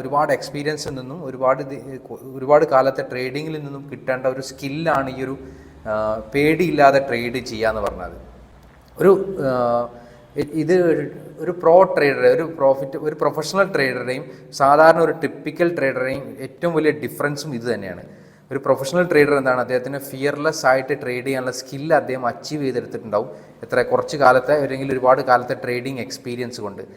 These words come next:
ആ ഒരു സ്കിൽ എങ്ങനെ നമ്മൾ ഡെവലപ്പ് ചെയ്തെടുക്കുക എന്നുള്ളതാണ് ഈ വീഡിയോയിൽ പറയുന്നത്. നമ്മുടെ ഭയത്തിൻ്റെ, നമ്മുടെ ട്രേഡിങ്ങിലുള്ള ഫിയറിൻ്റെ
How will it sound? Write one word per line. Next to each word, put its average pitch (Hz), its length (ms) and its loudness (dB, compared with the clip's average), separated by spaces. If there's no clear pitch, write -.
ആ 190 120 8
ഒരു 226 160 4
സ്കിൽ 160 460 0
എങ്ങനെ 143 260 0
നമ്മൾ 131 160 -6
ഡെവലപ്പ് 120 400 0
ചെയ്തെടുക്കുക 117 600 -4
എന്നുള്ളതാണ് 104 420 -2
ഈ - 80 -12
വീഡിയോയിൽ 101 320 -10
പറയുന്നത്. 87 340 -10
നമ്മുടെ 185 240 6
ഭയത്തിൻ്റെ, 156 520 6
നമ്മുടെ 139 220 0
ട്രേഡിങ്ങിലുള്ള 151 640 2
ഫിയറിൻ്റെ 147 420 2